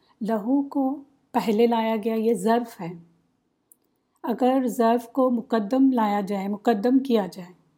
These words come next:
تو اس میں بہت زیادہ زور ہوتا ہے۔ یہ نارمل سیکوینس نہیں ہے، بلکہ یہ زور والا سیکوینس ہے۔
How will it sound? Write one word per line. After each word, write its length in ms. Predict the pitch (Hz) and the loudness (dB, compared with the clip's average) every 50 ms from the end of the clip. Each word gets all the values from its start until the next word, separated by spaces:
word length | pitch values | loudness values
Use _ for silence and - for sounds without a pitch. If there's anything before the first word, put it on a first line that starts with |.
| _ _ _ _ _ _ _ | _ _ _ _ _ _ _
تو 100 | 247 226 | -4 -4
اس 200 | 214 - - - | -4 -4 -6 -4
میں 120 | 233 240 | -4 -4
بہت 420 | 214 185 202 196 190 208 214 208 - | -4 -4 -6 -6 -6 -6 -8 -8 -8
زیادہ 440 | - 220 208 185 185 180 196 202 208 185 196 | -8 -8 -6 -6 -6 -8 -8 -8 -8 -8 -8
زور 200 | 196 185 180 175 | -8 -8 -6 -8
ہوتا 380 | 185 170 170 - - 180 165 | -8 -10 -12 -12 -12 -12 -12
ہے۔ 160 | 160 - _ _ _ _ _ _ _ _ _ _ _ _ _ _ - | -12 -14 _ _ _ _ _ _ _ _ _ _ _ _ _ _ -2
یہ 100 | 233 226 | 0 2
نارمل 500 | 226 226 214 202 196 196 208 208 220 240 | 2 2 0 0 -2 -2 -2 -2 -2 -4
سیکوینس 640 | 240 - 240 226 - - 214 220 226 233 233 - 247 | -2 -2 -4 -4 -2 -4 -4 -2 -4 -4 -4 -4 -4
نہیں 320 | 233 226 214 220 202 175 | -2 -2 -2 -4 -6 -6
ہے، 60 | 170 - - _ _ _ - - _ _ - | -8 -12 -18 _ _ _ -20 -20 _ _ 0
بلکہ 320 | 208 220 220 220 220 - | 2 2 2 2 2 0
یہ 240 | 247 233 240 240 254 | 0 4 4 4 4
زور 360 | 233 196 202 214 214 220 233 | 4 2 0 2 2 2 2
والا 280 | 226 226 208 196 196 196 | 2 2 0 0 -2 -4
سیکوینس 640 | 196 - 214 - - - 208 190 185 180 - - | -4 -6 -8 -8 -8 -8 -6 -6 -6 -6 -8 -12
ہے۔ 120 | 208 180 | -14 -16